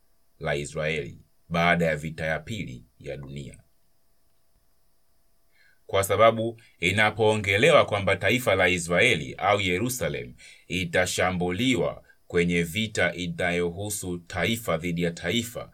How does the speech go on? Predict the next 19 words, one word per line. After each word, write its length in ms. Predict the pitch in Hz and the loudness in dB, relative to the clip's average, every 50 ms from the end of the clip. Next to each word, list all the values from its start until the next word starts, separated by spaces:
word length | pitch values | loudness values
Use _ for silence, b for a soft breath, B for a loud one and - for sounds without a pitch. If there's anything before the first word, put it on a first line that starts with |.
| b b b b b b | b b b b b b
basi 360 | - 90 90 87 87 - 92 90 | 0 2 2 2 2 0 -4 -2
lazima 580 | 90 87 85 85 90 113 113 110 101 95 - - | 0 0 0 -2 -2 -2 -2 0 0 0 0 -2
Israeli 680 | 110 107 98 90 85 87 78 73 69 65 65 69 67 b b b b b | -4 -6 -4 -4 -4 -2 -2 -2 -4 -6 -10 -16 -18 b b b b b
iwe 280 | - 95 98 98 92 | -4 -2 -2 -2 -2
taifa 420 | 87 - 87 87 87 85 - 92 82 | -2 0 0 0 0 0 -2 -2 -4
huru 560 | 85 - 127 139 - 85 78 76 76 - b b b b b | -2 -2 -4 -4 -2 -4 -4 -6 -10 -12 b b b b b
linalojisimamia. 1500 | 82 85 87 85 85 85 95 104 104 98 92 87 87 85 85 85 82 82 82 82 80 78 80 87 90 80 67 - - - - _ _ _ _ _ _ _ _ _ _ _ _ _ - | -4 -2 -2 0 0 2 2 2 2 2 0 0 -2 -4 -4 -4 -6 -6 -4 -4 -4 -4 -4 -4 -4 -6 -8 -10 -14 -20 -20 _ _ _ _ _ _ _ _ _ _ _ _ _ -8
Bila 280 | 80 85 127 143 139 117 | -2 0 4 6 6 4
hivyo, 580 | 107 117 165 170 120 92 85 78 69 67 - b b b b | 4 2 0 -2 -2 -2 -2 -6 -8 -8 -10 b b b b
ukivamia 800 | 80 87 85 - 101 90 85 95 92 104 120 117 107 92 85 - - | -6 -6 -6 -4 -4 0 2 2 2 2 2 0 0 0 0 -4 -6
Israeli, 640 | 160 165 143 107 87 82 78 71 69 65 - - b b b b - | -4 -2 -2 -2 -2 -2 -4 -4 -4 -6 -10 -14 b b b b -6
unakuwa 640 | 82 92 92 90 87 85 - - 110 101 98 82 | -4 -2 0 -2 -2 -2 -2 0 2 2 2 2
unavamia 720 | 87 95 95 92 90 87 90 95 92 92 107 110 107 95 | -2 -4 -2 -2 -2 0 0 0 0 0 -2 -2 -2 -4
taifa 600 | 95 101 92 117 131 131 127 - - 80 78 78 b b b b - | -2 -4 -2 -2 -2 -2 -4 -4 -4 -4 -4 -6 b b b b -8
linalotawala 1160 | 87 95 95 92 92 92 92 92 92 87 87 - - 95 95 95 107 113 113 104 101 98 92 | -6 -6 -2 0 2 2 2 2 -2 -2 -4 -4 -2 0 2 4 6 6 6 6 6 4 4
Israeli, 640 | 92 101 98 87 82 82 78 71 67 64 60 58 57 b b b b - | 2 0 -4 -6 -6 -4 -6 -6 -6 -8 -12 -14 -18 b b b b -6
yaani 400 | 71 85 87 95 98 95 92 87 | -2 2 2 2 2 2 0 -2
Warumi 600 | 85 82 82 85 90 95 95 82 71 58 57 b b b b | 0 0 0 0 -2 -4 -6 -8 -8 -10 -14 b b b b
au 460 | - 90 98 104 98 87 82 82 82 | 0 4 6 6 6 4 2 -2 -6